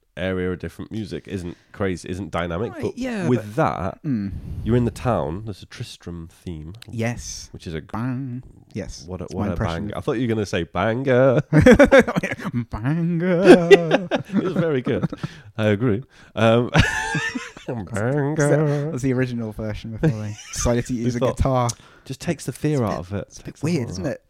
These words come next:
Speaker 1: Yeah.
Speaker 2: Also, that phrase hasn't come into common usage for about
Speaker 1: <laughs>
Speaker 2: ten years.
Speaker 1: Yeah, how did
Speaker 2: No
Speaker 1: they
Speaker 2: one will
Speaker 1: know?
Speaker 2: know what I mean.
Speaker 1: Um, so that,
Speaker 2: Mm.
Speaker 1: and then when you go into the,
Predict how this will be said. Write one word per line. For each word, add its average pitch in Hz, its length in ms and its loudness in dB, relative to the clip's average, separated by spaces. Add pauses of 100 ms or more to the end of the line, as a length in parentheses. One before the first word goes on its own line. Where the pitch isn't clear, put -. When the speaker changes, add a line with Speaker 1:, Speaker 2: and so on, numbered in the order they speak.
Speaker 1:
Yeah. 120 160 -8
Speaker 2:
Also, 143 220 -4
that 123 240 -8
phrase 135 240 -6
hasn't 110 180 -12
come 107 160 -10
into 104 140 -12
common 104 280 -12
usage 131 320 -10
for - 100 -6
about - 240 -8
Speaker 1:
<laughs> - 80 -4
Speaker 2:
ten - 160 -6
years. 269 400 -6
Speaker 1:
Yeah, - 60 -4 (100)
how 156 180 -2
did 147 160 -6
Speaker 2:
No 240 60 2
Speaker 1:
they - 60 2
Speaker 2:
one 110 40 -2 (120)
will - 60 -2
Speaker 1:
know? 117 80 -2
Speaker 2:
know 117 40 -4
what 120 140 -8
I 131 40 -8
mean. 156 280 -6 (160)
Speaker 1:
Um, 113 380 -8 (160)
so 113 180 -2
that, 95 440 0
Speaker 2:
Mm. 127 300 0 (480)
Speaker 1:
and 110 160 0
then 107 220 0
when 107 180 -2
you 104 220 -6
go 101 280 0
into 107 440 -4
the, 87 440 -6